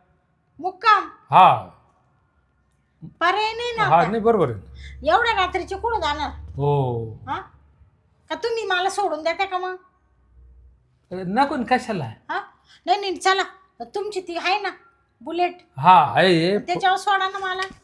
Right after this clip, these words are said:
Speaker 2: नको, नको, रात्री मला मजा करायची आहे.
Speaker 1: काय करायचं?
Speaker 2: रात्री ना तू इथंच थांब, मला स-,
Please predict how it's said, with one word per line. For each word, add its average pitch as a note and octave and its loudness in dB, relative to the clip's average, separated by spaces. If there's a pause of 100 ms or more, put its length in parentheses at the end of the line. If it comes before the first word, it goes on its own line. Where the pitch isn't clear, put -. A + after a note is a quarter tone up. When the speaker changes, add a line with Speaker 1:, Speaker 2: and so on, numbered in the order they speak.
(260)
Speaker 2:
नको, C3 -8
नको, D3+ 4
रात्री D3 -6
मला C#3 -4
मजा C3+ -6
करायची C3+ -6
आहे. G3+ -6 (380)
Speaker 1:
काय D#4 -2
करायचं? F#4+ -4 (720)
Speaker 2:
रात्री D3 2
ना F3 2
तू F#3 -2
इथंच F#3+ 4
थांब, F#3+ 10
मला G3 8
स-, D3 -2